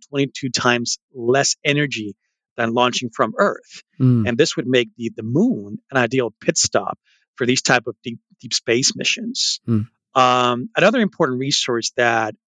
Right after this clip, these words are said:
Speaker 1: scientists are pointing to is helium-three. So this element is sc-, scarce on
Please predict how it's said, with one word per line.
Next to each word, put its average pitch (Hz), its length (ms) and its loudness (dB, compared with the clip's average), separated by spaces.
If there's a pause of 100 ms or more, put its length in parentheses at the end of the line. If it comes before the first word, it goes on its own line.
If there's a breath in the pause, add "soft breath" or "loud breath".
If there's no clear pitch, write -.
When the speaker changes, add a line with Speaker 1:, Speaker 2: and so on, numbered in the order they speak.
(140)
Speaker 1:
scientists 131 420 2
are 117 120 0
pointing 135 420 0
to 113 180 -2
is 110 200 0
helium-three. 147 760 -2 (580 loud breath)
So 143 320 4
this 135 260 2
element 170 340 2
is 135 80 -2
sc-, - 280 -6
scarce 139 560 2
on 123 120 -2